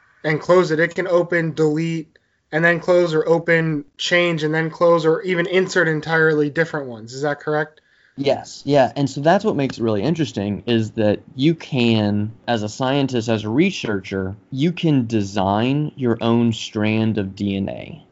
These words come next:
Speaker 2: You can design something that you wanna add in. Say I want to add in a gene to copy insulin,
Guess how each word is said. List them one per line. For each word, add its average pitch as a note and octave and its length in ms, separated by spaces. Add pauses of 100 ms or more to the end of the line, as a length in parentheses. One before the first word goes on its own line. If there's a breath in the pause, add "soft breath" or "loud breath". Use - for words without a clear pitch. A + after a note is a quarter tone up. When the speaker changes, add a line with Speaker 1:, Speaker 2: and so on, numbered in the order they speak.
(120)
Speaker 2:
You A#2 120
can B2 160
design A#2+ 880 (340 soft breath)
something A#2+ 380
that A2+ 120
you A#2+ 80
wanna A2 180
add G#2 200
in. F#2+ 160
Say A#2+ 580
I A2+ 720
want A#2 440
to A2+ 300
add G#2+ 440
in G#2 640 (160)
a G2+ 300
gene A#2 840 (200)
to G#2 260 (100)
copy G#2+ 920 (440 soft breath)
insulin, F2+ 680